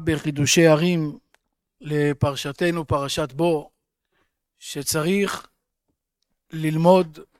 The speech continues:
בעיון את, אה, פרשיות הללו של יציאת מצרים, כמו שלומדים בעיון הוויות אביי ורבא.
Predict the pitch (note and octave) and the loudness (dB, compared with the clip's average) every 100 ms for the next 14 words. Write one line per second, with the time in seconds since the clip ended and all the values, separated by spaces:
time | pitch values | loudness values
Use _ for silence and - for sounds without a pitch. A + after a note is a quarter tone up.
0 | _ - D#3+ D#3+ D3+ D#3+ G3 G3 E3+ D3+ | _ -12 -8 -4 -2 6 6 6 2 -4
1 | - D#3 D3+ C#3+ C#3 C3+ - E3+ D3 - | -6 -4 -2 -2 -2 -4 2 2 4 2
2 | E3 F#3+ E3+ E3 F#3 F#3 - D3+ C#3+ - | 4 4 4 4 4 2 0 0 0 0
3 | E3+ E3 D#3 - F3 F#3+ G3 F#3+ _ _ | 0 0 -4 2 4 4 2 -6 _ _
4 | _ _ _ _ _ - E3 F#3 G3+ G3+ | _ _ _ _ _ -10 -2 0 0 -2
5 | F3 E3 G3 F3 E3 E3 G3 G#3+ F3+ D#3 | -2 -4 -4 0 0 0 -2 -2 -2 0
6 | E3 F#3+ F3 D#3 E3+ F3 D#3+ D3+ C#3+ B2+ | 2 0 0 2 2 2 0 0 0 -2